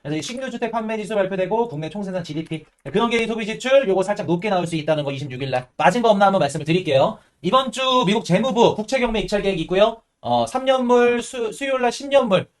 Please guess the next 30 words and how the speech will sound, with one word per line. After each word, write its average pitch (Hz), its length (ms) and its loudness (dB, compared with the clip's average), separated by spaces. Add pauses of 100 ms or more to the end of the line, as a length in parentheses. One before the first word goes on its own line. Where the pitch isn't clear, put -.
(180)
오늘이네. 180 500 2
그리고 180 140 0
목요일 208 360 4
날 233 220 4
삼십 285 280 -4
년물 185 320 0 (120)
장기채 175 420 0
이렇게 139 140 -4
발행한다고 143 400 0
합니다. 170 500 4 (320)
아마 208 220 4
수-, 285 240 -6
어, 185 140 0
채권 294 260 0
수요 269 120 0
괜찮을 240 340 0
거예요. 196 380 2 (380)
고용시장 170 360 0
둔화 160 200 0
때문에 135 340 -4 (220)
나쁘지 151 320 0
않을 170 220 2
거다 160 260 -2 (460)
라는 120 180 -8
말씀 113 220 -8
드리고. 117 640 -4 (440)
자, 101 260 -10
이제 101 100 -10
삼십 233 220 -6
분이죠. 233 440 4